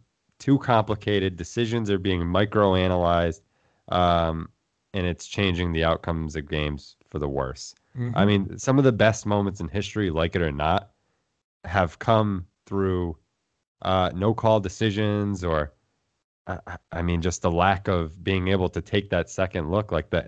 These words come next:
Speaker 1: the hand of God, that infamous moment is
Speaker 2: Mm-hmm.
Speaker 1: probably the worst moment for,
Speaker 2: Mm-hmm.
Speaker 1: I forget the national team who it went against at this point.
Speaker 2: England.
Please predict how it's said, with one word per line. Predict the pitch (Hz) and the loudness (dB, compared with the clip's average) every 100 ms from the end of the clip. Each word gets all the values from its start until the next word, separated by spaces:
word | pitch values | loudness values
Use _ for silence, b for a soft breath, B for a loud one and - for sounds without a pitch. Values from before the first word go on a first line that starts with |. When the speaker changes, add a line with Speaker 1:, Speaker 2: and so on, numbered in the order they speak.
| 82 | -4
Speaker 1:
the | 87 | -4
hand | 87 110 95 | 0 0 0
of | - | 0
God, | 95 101 80 | 2 4 2
that | 87 90 | 0 -2
infamous | 98 104 92 82 | -4 -4 -4 -4
moment | 90 98 90 71 - b b - | -2 0 0 -4 -10 b b -4
is | - 123 | 0 0
Speaker 2:
Mm-hmm. | 120 | 0
Speaker 1:
probably | 107 104 107 101 92 80 - | 4 4 4 2 2 -2 -6
the | 87 90 | -2 0
worst | 85 117 113 - | 4 4 2 -2
moment | 80 76 71 - _ _ _ _ | -4 -4 -8 -12 _ _ _ _
for, | 135 85 80 76 - - | 0 2 4 2 -4 -10
Speaker 2:
Mm-hmm. | 85 | -8
Speaker 1:
I | 87 | -6
forget | 98 92 | -4 -4
the | 87 | -2
national | 85 85 - 82 | -2 -2 -2 -6
team | 87 73 | -6 -6
who | 76 | -4
it | 69 | -4
went | 76 | -4
against | 71 69 71 - | -6 -6 -8 -8
at | 76 | -8
this | 80 - | -8 -10
point. | - 71 139 | -6 0 4
Speaker 2:
England. | 165 139 117 110 | 4 4 0 -2